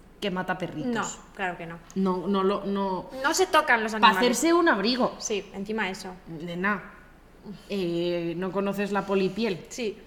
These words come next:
Speaker 1: Que hay cosas muy conseguidas.
Speaker 2: Hombre, un buen estampadito así.
Speaker 1: Claro.
Speaker 2: Mm.
Speaker 1: Animal print,
Speaker 2: Mm.
Speaker 1: ¿sabes? Pues, n-, no,
Speaker 2: Eh, no.
Speaker 1: no. Y luego Gastón, pues, es otro villano que es
Speaker 2: Ay, Gastón,
Speaker 1: Ah,
Speaker 2: de verdad.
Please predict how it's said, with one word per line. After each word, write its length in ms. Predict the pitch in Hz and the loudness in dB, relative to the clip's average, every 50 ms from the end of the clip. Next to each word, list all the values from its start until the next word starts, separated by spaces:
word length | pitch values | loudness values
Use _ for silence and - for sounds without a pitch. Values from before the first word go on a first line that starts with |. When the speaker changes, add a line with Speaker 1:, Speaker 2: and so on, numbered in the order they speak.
| - - | -16 -10
Speaker 1:
Que 80 | - 180 | -6 -6
hay 60 | 180 | -4
cosas 260 | 165 196 170 202 202 196 | -2 -2 -2 0 0 0
muy 140 | 214 214 | 0 0
conseguidas. 720 | 208 220 247 233 170 175 170 180 226 269 277 269 208 - 254 | 0 0 -2 -2 -2 -2 -4 -2 0 0 0 0 0 0 0
Speaker 2:
Hombre, 320 | 247 247 240 240 240 226 214 | 0 2 2 4 4 4 2
un 80 | 214 220 | 2 0
buen 120 | 226 226 | -2 -2
estampadito 640 | 233 226 - 247 220 - 202 196 220 240 - 208 208 | -2 0 0 0 0 0 0 0 0 -2 -2 -4 -4
así. 140 | 208 190 208 | -2 -2 0
Speaker 1:
Claro. 480 | 196 196 185 190 196 208 220 226 190 - - - - | 0 2 2 2 2 2 0 0 -2 -6 -14 -14 -10
Speaker 2:
Mm. 60 | - 294 262 226 - - | -6 -6 -4 -6 -2 0
Speaker 1:
Animal 440 | - 190 208 196 190 185 180 180 175 | 2 2 4 2 2 0 -2 -2 -2
print, 300 | - 214 247 269 262 - - - - - | 0 2 2 2 0 -2 -6 -16 -14 -10
Speaker 2:
Mm. 220 | 254 254 233 220 | -8 -8 -6 -6
Speaker 1:
¿sabes? 460 | 196 175 185 220 247 254 202 - - - - | -4 -2 0 2 2 0 0 -4 -8 -10 -8
Pues, 260 | 170 160 - - - - | -8 -8 -8 -10 -14 -12
n-, 200 | 143 156 165 - - | -10 -10 -10 -8 -6
no, 240 | 170 185 185 190 190 | -4 0 2 2 2
Speaker 2:
Eh, 140 | 214 208 190 | 2 0 -2
no. 80 | 190 - - - - - - - | -4 -8 -12 -16 -20 -20 -12 -6
Speaker 1:
no. 240 | 196 190 165 139 - - - - - - - - - - - - | -4 -2 -2 -4 -6 -10 -16 -16 -16 -16 -16 -20 -20 -20 -20 -10
Y 100 | - 202 | -6 -2
luego 240 | 190 202 190 202 226 202 | 0 0 2 2 2 2
Gastón, 460 | 196 185 185 - - - 208 220 220 | 0 -2 -4 -6 -4 -4 -2 -2 -2
pues, 160 | 214 220 196 202 | -2 -2 -2 -4
es 100 | 202 208 | -4 -4
otro 380 | 220 202 - 220 220 214 214 | -6 -6 -4 -4 -2 -2 -2
villano 420 | 202 214 208 190 220 214 220 226 220 | -2 -2 -2 0 0 0 0 0 -2
que 100 | 226 220 | -4 -4
es 280 | 233 - - - - - - - - - | -4 -6 -8 -12 -14 -20 -20 -20 -10 -4
Speaker 2:
Ay, 160 | 233 233 247 | -2 0 0
Gastón, 480 | 262 185 175 175 - 196 196 180 175 185 | 2 0 0 0 -2 -6 -6 -4 -4 -2
Speaker 1:
Ah, 40 | 190 | -2
Speaker 2:
de 100 | 185 185 | -4 -4
verdad. 440 | 180 180 180 185 180 185 185 190 196 | -6 -6 -8 -6 -6 -6 -6 -6 -8